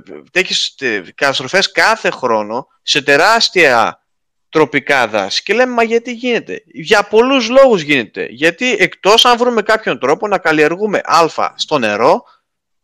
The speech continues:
που κάποιοι το κάνουνε και στη σχολή, ας πούμε, έχουν κάποια πειράματα, πρότυπα, ή στην έρημο. Οπότε η ερώτησή μου είναι αυτή.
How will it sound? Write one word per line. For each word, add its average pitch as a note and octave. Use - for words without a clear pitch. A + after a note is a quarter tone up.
που C3
κάποιοι D#3
το G#2+
κάνουνε C#3
και -
στη -
σχολή, G#2
ας F#2+
πούμε, G#2+
έχουν -
κάποια G#2
πειράματα, B2
πρότυπα, G#3
ή C4
στην C4
έρημο. B3+
Οπότε A3+
η G#3
ερώτησή A3+
μου A#3+
είναι A3+
αυτή. G#3